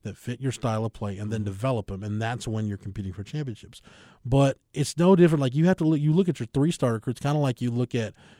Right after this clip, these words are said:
Speaker 1: really the last day of the N F L draft and signing undrafted
Speaker 2: Mm-hmm.
Speaker 1: free agents. Like, it's all about, okay, now you really are looking for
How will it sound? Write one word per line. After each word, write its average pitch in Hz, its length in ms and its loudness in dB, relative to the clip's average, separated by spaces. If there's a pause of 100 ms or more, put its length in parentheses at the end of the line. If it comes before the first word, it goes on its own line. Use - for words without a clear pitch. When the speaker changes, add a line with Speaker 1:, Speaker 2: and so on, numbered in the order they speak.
(140)
Speaker 1:
really 123 400 2
the 107 180 -4
last 120 340 0
day 131 160 0
of 113 80 -2
the 110 80 -2
N 117 120 0
F 120 160 -2
L 120 100 0
draft 123 380 0
and 104 100 -6
signing 120 280 -4
undrafted 113 340 -4
Speaker 2:
Mm-hmm. 120 40 -4
Speaker 1:
free 113 260 -4
agents. 113 340 -6
Like, 110 120 -8
it's 117 140 -8
all 143 180 2
about, 120 300 -2
okay, 113 300 -6 (300)
now 135 320 0
you 156 180 2
really 135 320 2
are 123 180 0
looking 120 380 -4
for 107 420 -2